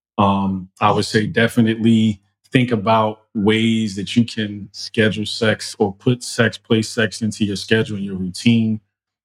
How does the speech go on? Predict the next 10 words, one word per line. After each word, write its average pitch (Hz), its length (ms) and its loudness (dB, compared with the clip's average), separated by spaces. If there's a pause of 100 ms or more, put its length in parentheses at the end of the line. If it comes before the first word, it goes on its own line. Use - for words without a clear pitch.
(120)
Um, 101 540 0
and 113 120 2
then 110 100 0
the 104 100 -4 (100)
third 131 280 2
thing 110 180 -2
I 101 140 -6
would 101 140 -10
say 101 520 -4 (1600)
is 98 520 -2